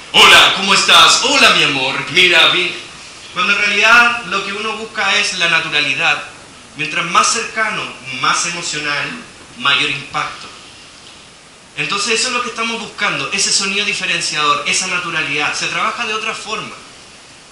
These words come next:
No es que nosotros tengamos, no sé, cámaras hiperbáricas para los actores, para que su humedad y su tem-, no, simplemente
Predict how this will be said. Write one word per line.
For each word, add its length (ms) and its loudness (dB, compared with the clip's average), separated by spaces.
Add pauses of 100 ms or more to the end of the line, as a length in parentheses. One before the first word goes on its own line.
(120)
No 120 -2
es 100 2
que 180 2
nosotros 420 -2
tengamos, 760 -2
no 120 -8
sé, 480 2
cámaras 720 4
hiperbáricas 880 0
para 180 -2
los 120 -4
actores, 580 -6
para 280 -8
que 100 -10
su 160 -10
humedad 420 -2
y 100 -2
su 140 -6
tem-, 220 -6
no, 200 -6 (280)
simplemente 600 -4